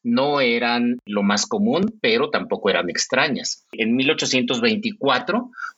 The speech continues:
cuando en México se constituyó la República Federal,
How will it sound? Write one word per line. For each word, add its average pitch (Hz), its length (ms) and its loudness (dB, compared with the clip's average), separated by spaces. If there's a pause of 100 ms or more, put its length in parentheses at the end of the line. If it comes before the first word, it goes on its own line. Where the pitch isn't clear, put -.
(100)
cuando 123 800 0
en 104 280 2
México 123 480 0
se 123 160 0
constituyó 104 640 -2
la 113 120 2
República 120 640 0
Federal, 131 600 0